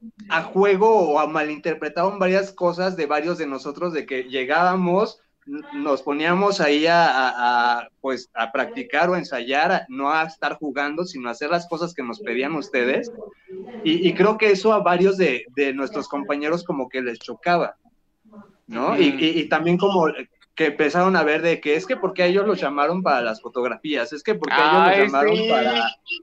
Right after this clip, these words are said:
Speaker 1: otro tipo de cosas, por qué a ellos los llamaron para escribir, por qué, y, y empezó todo este lío que, que, que fue muy hartoso para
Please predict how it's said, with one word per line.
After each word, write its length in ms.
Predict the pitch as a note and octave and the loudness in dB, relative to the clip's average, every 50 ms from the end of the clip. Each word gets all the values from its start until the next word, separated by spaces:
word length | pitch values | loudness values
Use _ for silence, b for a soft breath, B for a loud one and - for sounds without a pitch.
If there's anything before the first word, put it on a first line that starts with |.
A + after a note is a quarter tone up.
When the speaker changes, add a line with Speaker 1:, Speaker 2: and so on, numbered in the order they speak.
| - - - G#3 F3+ | -14 -14 -6 0 2
Speaker 1:
otro 320 | F3 F#3 F#3 G3+ G3 G3 | 2 2 4 4 2 2
tipo 240 | G3+ F#3 F#3 G3+ G3+ | 0 0 2 4 4
de 180 | F#3 F3 - | 4 4 2
cosas, 400 | - E3 E3 E3+ E3 E3+ D#3 D3 | 2 2 2 2 2 0 -4 -4
por 180 | - - D#3 C#3+ | -4 -6 -6 -2
qué 80 | - F#3 | 0 2
a 20 | |
ellos 180 | F#3+ G3 A3 A3+ | 2 4 2 2
los 120 | A#3 G#3 | 0 0
llamaron 360 | F#3 F#3 E3 D#3 D#3 E3 F3+ F#3 | -2 -2 -2 -2 -2 -2 -2 0
para 140 | F#3 F3 E3 | 0 0 0
escribir, 440 | C#3 - - - C#3 C#3 C#3+ D3+ D3 | 0 -2 -4 -4 -2 -2 -2 -2 -2
por 160 | - C#3+ C3+ | -4 -8 -4
qué, 240 | - E3+ F3 F#3 F#3 | 0 0 0 0 0
y, 160 | F#3 E3+ F3 F3 | -2 -2 -2 -2
y 140 | E3+ E3 F3+ | 0 0 0
empezó 380 | F3+ F3+ F#3 G3 G3 G#3 G#3+ A3 | 0 2 0 0 0 0 -2 -2
todo 120 | A3+ A#3 | 0 0
este 260 | A#3 A#3+ A3 G3+ A#3+ | 0 -2 -2 -2 -2
lío 360 | A3 G#3+ G3 G3+ F#3+ F#3 G3 G3+ G3 | -2 0 0 2 2 2 2 0 -2
que, 260 | G3+ F3+ D3+ C#3+ - - _ | -2 -2 -2 -2 -4 -8 _
que, 140 | - D#4 C#4+ - - | -14 -14 -14 -12 -10
que 340 | - D#3 D3+ D3+ C#3+ C#3 - _ _ _ | -4 -2 -2 -2 -2 -4 -8 _ _ _
fue 160 | E3+ F3+ F#3 | 0 2 2
muy 220 | F#3 G3+ G#3 A3 | 2 2 4 4
hartoso 500 | A3 G3 F#3+ G3 F#3 G3 G3+ G3 G#3+ G#3 | 4 4 2 0 0 -2 0 0 -2 -2
para 240 | - E3 C3+ C3 C3 | 0 0 0 0 -2